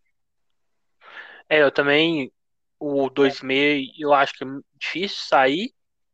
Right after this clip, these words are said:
mas eu imagino que pela odd dois e meio vai ter limite ali, com odds mais altas, mais rápido, né? E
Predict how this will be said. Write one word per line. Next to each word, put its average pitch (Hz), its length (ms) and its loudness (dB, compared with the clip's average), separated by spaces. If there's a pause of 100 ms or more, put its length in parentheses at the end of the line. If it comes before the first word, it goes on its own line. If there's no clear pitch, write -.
(200)
mas 156 380 0
eu 165 80 4
imagino 165 520 0
que - 140 -16 (100)
pela 175 260 4
odd 147 260 4
dois 143 300 -6
e 175 40 -16
meio 170 280 -4
vai 202 140 -2
ter 226 360 0
limite 175 520 -8
ali, 151 500 -6 (320)
com 139 120 -10
odds 139 300 2
mais 135 280 0
altas, 131 260 2 (260)
mais 165 240 0
rápido, 127 360 -2
né? 131 100 -18 (840)
E 156 680 -4